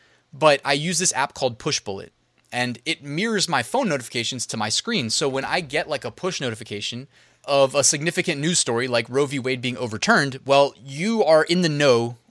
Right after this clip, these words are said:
Probably, if you get it right when the push hits, you're probably on the cutting edge of most people finding out.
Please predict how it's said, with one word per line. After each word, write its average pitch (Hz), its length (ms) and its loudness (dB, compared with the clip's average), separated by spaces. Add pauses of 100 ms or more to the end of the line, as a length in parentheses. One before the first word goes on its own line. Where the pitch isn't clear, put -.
(100)
Probably, 170 760 -2
if 143 160 -8
you 214 80 -2
get 220 140 6
it 175 60 4
right 139 220 4
when 160 140 0
the 123 60 -2
push 156 280 2
hits, 175 300 4
you're 160 100 0
probably 160 460 0
on 139 160 0
the 131 80 0
cutting 143 320 0
edge 135 200 2
of 113 120 -4
most 131 240 -2
people 123 240 -6
finding 113 360 -4
out. 160 280 2